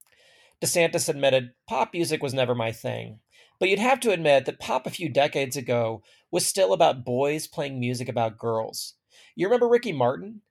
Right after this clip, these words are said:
That guy was surrounded by hot chicks." Boy bands, too. I'll take Lance Bass and his buddies in N sync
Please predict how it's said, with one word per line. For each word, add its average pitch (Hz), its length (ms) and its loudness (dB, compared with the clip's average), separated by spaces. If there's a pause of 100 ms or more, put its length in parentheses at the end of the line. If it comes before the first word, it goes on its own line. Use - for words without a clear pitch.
(200)
That 202 180 2
guy 226 120 2
was 214 160 2
surrounded 190 720 0
by 131 120 4
hot 123 300 -4
chicks." - 540 -6 (380)
Boy 214 160 6
bands, 196 340 2
too. 131 380 -2 (240)
I'll 165 120 4
take 233 220 0
Lance 156 380 -2
Bass 135 480 -4
and 143 100 -4
his 139 120 -6
buddies 139 360 -2
in 131 100 -8
N 131 140 -8
sync 147 440 -6